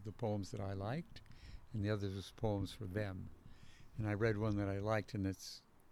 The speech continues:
Motion Grasshoppers, and there's a grasshopper climbing along,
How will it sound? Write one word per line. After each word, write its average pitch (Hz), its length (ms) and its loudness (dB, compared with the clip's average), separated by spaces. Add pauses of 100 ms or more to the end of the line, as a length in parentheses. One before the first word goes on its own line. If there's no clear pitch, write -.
(140)
Motion 113 420 4
Grasshoppers, 110 680 2
and 110 80 0
there's 98 140 -2
a 107 40 -2
grasshopper 117 680 4 (340)
climbing 107 400 6
along, 104 420 2